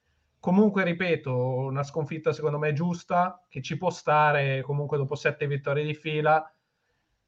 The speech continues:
Andiamo avanti, aspettiamo la prossima, sono sicuro che i nostri si rialzeranno subito.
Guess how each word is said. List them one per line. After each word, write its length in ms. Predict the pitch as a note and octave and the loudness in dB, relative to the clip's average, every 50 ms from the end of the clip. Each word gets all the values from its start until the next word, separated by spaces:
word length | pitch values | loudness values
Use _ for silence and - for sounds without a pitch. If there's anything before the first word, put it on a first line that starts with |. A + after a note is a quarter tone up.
| _ _ _ - | _ _ _ -2
Andiamo 300 | D3 D#3 E3+ E3+ F3 F3+ | 4 8 8 8 10 8
avanti, 1080 | E3+ F3 F3 F3 F3 F#3+ G3 - A3 A3 G#3+ F#3+ E3+ D#3+ D3+ D3 C#3+ C#3+ C#3+ C#3+ C#3+ C#3+ | 8 6 6 6 4 2 0 0 0 0 2 0 0 -2 -2 -2 -4 -4 -4 -4 -2 -4
aspettiamo 460 | C#3 C#3 - D#3 C#3+ - E3 D#3+ D#3+ | -4 -2 -2 -2 0 2 2 2 2
la 120 | E3+ F3+ F#3 | 2 2 2
prossima, 680 | F3+ D#3+ D#3 D#3 D#3 D#3 - - D#3+ E3 E3 E3 D#3+ | 2 0 0 0 -2 -2 -6 -6 -2 0 2 2 2
sono 280 | D#3 - - E3 D#3 D#3+ | 0 0 -2 -4 -2 -4
sicuro 500 | D#3 - D3+ C#3 - D3+ D3 D3+ D#3 C#3+ | -4 -6 -8 -8 -6 -4 -2 0 0 0
che 100 | C#3 D3+ | 0 -2
i 40 | C#3+ | -2
nostri 1000 | C#3 C#3 C#3 C#3 - - - C#3+ C#3+ C#3+ C#3+ C#3 C#3+ C#3 C#3 C#3 C#3 C3+ C3+ C3 | 0 0 -2 -4 -4 -6 -6 -4 -4 -2 -2 -2 -2 -2 -2 -2 -2 -2 -4 -4
si 180 | C3 - C#3+ C#3 | -4 -4 -2 -2
rialzeranno 580 | C#3 C#3 C#3 C3+ - - C#3 C3+ C3+ C3 C3 | 0 0 0 -2 -2 -2 -2 -2 -2 -2 -4
subito. 520 | B2 - - C3 B2+ B2 B2 B2 B2+ B2 | -6 -6 -6 -6 -4 -4 -4 -4 -6 -6